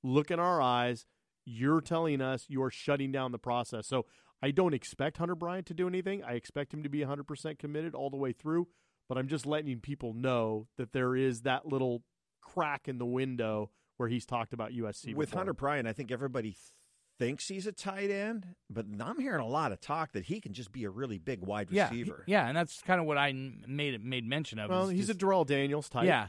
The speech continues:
Speaker 3: yeah,
Speaker 1: I mean,
Speaker 3: and
Speaker 1: yeah.
Speaker 3: Josh Perkins, that's
Speaker 1: Josh
Speaker 3: another one.
Speaker 1: Perkins,
Speaker 3: Yeah,
Speaker 1: yeah.
Speaker 3: the guys like that. Josh Perkins came in as a two hundred and fifteen pound wide receiver. Uh, Hunter Bryant's gonna sh-, he's already two twenty-five. So, I mean, and he's only a junior in high school. He's going to be bigger than that when he shows up.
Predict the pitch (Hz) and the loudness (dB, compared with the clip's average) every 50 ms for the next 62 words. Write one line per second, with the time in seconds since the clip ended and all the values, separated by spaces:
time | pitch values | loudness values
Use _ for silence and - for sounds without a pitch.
0 | - _ 143 175 170 147 156 156 151 190 180 - - 147 147 147 139 190 185 180 | -4 _ 4 6 8 8 8 6 4 2 0 -2 -8 -8 -4 4 8 8 8 8
1 | - - - 180 160 - - 170 175 170 - - 143 143 131 131 143 147 143 143 | 6 4 4 4 4 4 4 2 2 0 0 -4 -4 -2 0 0 2 2 4 4
2 | 143 143 147 156 151 151 147 147 147 139 110 113 120 120 135 131 131 120 139 143 | 4 4 2 2 2 4 4 4 4 4 2 -2 -4 -6 -8 -4 0 2 2 4
3 | 151 139 127 143 139 127 117 123 127 123 123 - - - - - _ - 190 202 | 4 2 2 0 0 0 0 0 2 2 2 0 -2 -10 -20 -8 _ 6 8 8
4 | 208 - - - 175 175 160 - 175 151 139 123 - - - 156 156 143 139 139 | 8 6 2 0 0 0 0 0 -2 -2 -2 -4 -8 -8 -4 -4 -2 -2 0 0
5 | 139 143 139 131 127 117 120 113 110 - - 160 160 156 143 113 117 - - 143 | 0 2 2 2 2 2 0 -2 -4 0 2 4 4 4 2 0 -2 -2 -2 -2
6 | 120 - - - 147 147 135 117 127 127 127 120 117 120 120 113 107 104 - - | -2 -2 -4 -4 -4 -4 0 0 2 2 2 2 2 0 0 0 -2 -6 -6 -4
7 | 127 131 135 151 151 - - - - _ _ _ _ _ _ _ _ - 135 135 | -4 -2 0 -2 -2 -4 -6 -14 -20 _ _ _ _ _ _ _ _ -2 -2 -2
8 | 127 107 113 117 196 208 196 135 127 147 151 151 139 120 - - 143 135 123 110 | 0 -2 0 2 2 2 2 2 2 2 2 2 0 -4 -6 -6 -6 -6 -4 -6
9 | - - - - 120 196 180 160 147 156 147 139 143 147 135 - - 165 151 - | -8 -8 -6 -2 -2 2 4 4 4 6 4 4 2 0 -2 -4 -4 -6 -4 0
10 | - 180 175 180 165 160 180 185 190 196 196 180 - _ _ _ _ _ _ _ | 0 2 2 2 4 6 6 6 6 4 2 -2 -8 _ _ _ _ _ _ _
11 | _ - - - 160 151 143 135 131 127 127 - - _ - 135 139 143 131 127 | _ -12 -2 4 6 6 6 6 4 2 -2 -6 -10 _ -6 -4 -4 -2 -2 -2
12 | 135 139 135 165 165 143 165 170 165 156 139 117 113 113 107 127 147 147 131 120 | -2 -2 -2 -2 -2 0 0 0 0 0 -2 -2 -4 -4 -4 -2 -2 -2 -2 -2
13 | 113 107 113 127 120 117 - - - 110 107 - 160 180 160 135 120 131 143 143 | -2 -2 -2 -4 -4 -4 -6 -6 -6 -6 -4 -2 -2 -2 -2 -2 -2 -2 -2 0
14 | 139 139 123 113 113 110 101 107 110 107 104 107 98 98 104 104 104 101 92 98 | -2 -2 -4 -4 -4 -4 -4 -2 -4 -2 -2 -4 -2 -2 -2 -2 -2 -4 -4 -4
15 | 104 101 95 104 104 - - 113 107 101 101 110 107 98 - | -4 -4 -4 -4 -6 -4 -4 -4 -4 -2 -2 -2 -2 -2 -6